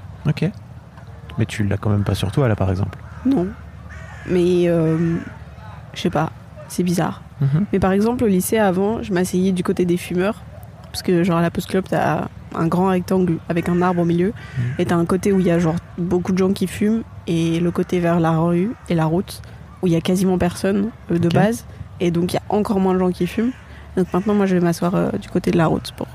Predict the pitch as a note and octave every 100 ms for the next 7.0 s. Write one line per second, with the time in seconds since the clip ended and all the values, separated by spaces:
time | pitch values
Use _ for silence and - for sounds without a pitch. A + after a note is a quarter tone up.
0 | - - - G3 - G3 F3+ F#3+ F3+ E3+
1 | F#3 F3 - G3+ F3 F3 - - - -
2 | - - - - - - A#3 A#3 - -
3 | C#4 C#4 - - - - - - - -
4 | A#2+ G#2+ E3 D#3+ - - - - G#3 G#3+
5 | A3+ C3+ G#2+ - G2 G2 C3+ G#2+ G2 -
6 | - - - C4 - - - G2+ F#2 G#2+